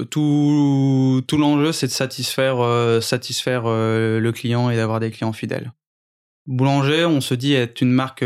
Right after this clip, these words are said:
utile de sens et de lien. Donc, bien évidemment, on doit accompagner, euh, les Français, euh, à choisir, euh, les produits qui répondent le mieux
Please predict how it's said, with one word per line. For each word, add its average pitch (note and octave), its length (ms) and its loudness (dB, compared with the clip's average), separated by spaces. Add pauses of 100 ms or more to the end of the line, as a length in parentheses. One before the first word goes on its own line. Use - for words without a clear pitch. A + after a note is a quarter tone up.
(120)
utile D#3 680 -2
de B2 240 -4
sens C3 320 -2
et B2+ 60 0
de A2+ 80 -2
lien. G#2+ 220 -6 (680)
Donc, B2 340 0
bien E3 260 0
évidemment, D#3+ 520 2
on D3+ 100 4
doit B2 160 2
accompagner, B2+ 760 0
euh, A2+ 460 0
les A#2+ 140 0
Français, C3 720 0
euh, G#2+ 400 -2 (460)
à A#2+ 100 -6
choisir, C#3 840 -2 (100)
euh, A#2 160 -6
les B2 180 0
produits C3+ 340 -4
qui B2+ 140 -2
répondent A#2+ 460 0
le A#2+ 400 2
mieux C3 540 2